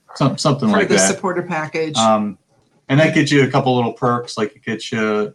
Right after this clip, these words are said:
Speaker 1: uh, lunch on, on Friday and Saturday and, and gets you a t-shirt.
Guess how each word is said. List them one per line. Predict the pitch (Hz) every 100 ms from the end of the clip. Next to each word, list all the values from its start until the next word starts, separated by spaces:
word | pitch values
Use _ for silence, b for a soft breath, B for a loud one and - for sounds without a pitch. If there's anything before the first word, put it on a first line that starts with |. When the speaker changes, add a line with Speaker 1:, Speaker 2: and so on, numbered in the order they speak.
| -
Speaker 1:
uh, | 101 98 98 98 104
lunch | 110 107 107 -
on, | 107 101 101 104
on | 104
Friday | 98 107 104
and | 101 98
Saturday | 104 101 101 98 101
and, | 101 95 101
and | 98 95 98
gets | 98 101 -
you | 101
a |
t-shirt. | - 107 98 104 98 98